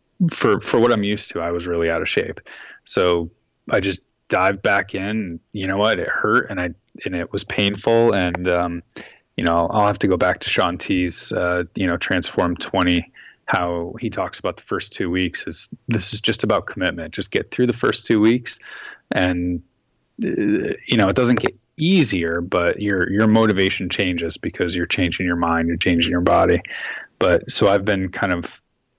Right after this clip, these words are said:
like, hardcore back on my tools for about two weeks now. And, uh,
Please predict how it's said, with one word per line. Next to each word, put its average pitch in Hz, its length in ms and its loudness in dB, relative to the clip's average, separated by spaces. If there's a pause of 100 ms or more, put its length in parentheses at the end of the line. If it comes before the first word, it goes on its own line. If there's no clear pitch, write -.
like, 98 180 2
hardcore 95 720 -2
back 92 260 0
on 98 140 -2
my 87 140 -4
tools 87 400 -2
for - 120 -6
about 85 220 -4
two - 200 -4
weeks 87 300 -2
now. 123 280 2 (500)
And, 87 420 -2
uh, 85 440 -2